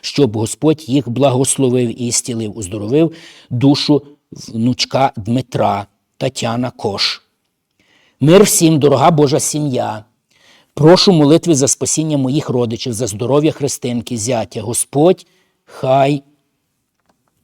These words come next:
благословить вас. Молюся разом з вами.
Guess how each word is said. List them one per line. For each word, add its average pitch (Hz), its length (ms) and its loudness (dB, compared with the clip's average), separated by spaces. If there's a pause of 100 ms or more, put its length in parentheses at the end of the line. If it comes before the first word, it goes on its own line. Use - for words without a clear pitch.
(360)
благословить 139 680 2
вас. 123 320 -2
Молюся 160 480 4
разом 127 360 -2
з 120 120 -2
вами. 110 500 -4